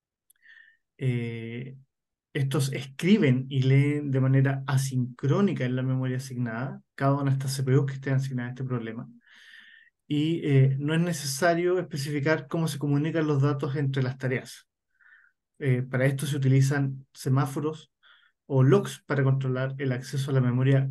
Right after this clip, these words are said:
compartida. Eh, en el gráfico se puede ver que un grupo de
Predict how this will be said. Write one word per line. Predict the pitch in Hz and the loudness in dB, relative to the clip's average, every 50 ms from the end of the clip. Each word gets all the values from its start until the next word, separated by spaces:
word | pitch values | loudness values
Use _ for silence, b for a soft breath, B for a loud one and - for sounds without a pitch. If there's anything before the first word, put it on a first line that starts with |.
| - - | -6 -6
compartida. | - 147 147 135 135 135 131 131 135 135 123 117 113 - _ _ _ _ _ _ _ _ - | -2 0 2 2 4 4 2 0 -2 -6 -8 -10 -12 -14 _ _ _ _ _ _ _ _ -8
Eh, | - 135 127 127 127 135 | -2 -2 0 0 0 0
en | 143 139 | 2 4
el | 139 135 135 135 | 6 8 8 8
gráfico | 139 160 139 - - 147 151 | 8 4 2 0 0 0 0
se | 135 151 147 | 0 0 0
puede | 139 143 147 147 147 | 0 0 0 0 2
ver | 147 151 156 151 147 139 | 2 2 2 0 -2 -6
que | - 139 135 135 135 135 - | -4 -2 0 0 0 -2 -2
un | 139 135 131 127 | 0 2 2 4
grupo | 135 139 139 135 127 | 2 2 2 2 2
de | 120 120 - | 2 0 -4